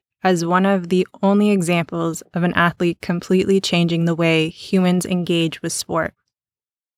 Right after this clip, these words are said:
Although the spectacle of Comaneci demonstrated hope and resilience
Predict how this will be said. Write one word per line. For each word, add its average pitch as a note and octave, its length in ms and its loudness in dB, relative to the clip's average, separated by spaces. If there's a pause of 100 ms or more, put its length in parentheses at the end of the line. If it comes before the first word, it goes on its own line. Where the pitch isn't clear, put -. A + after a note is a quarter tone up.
(800)
Although F#3 320 4
the F#3 100 2
spectacle B3 720 -2
of A#3 180 -4
Comaneci A#3+ 800 0
demonstrated F3 680 -4
hope - 440 -2 (460)
and A3 160 2
resilience F3 800 -2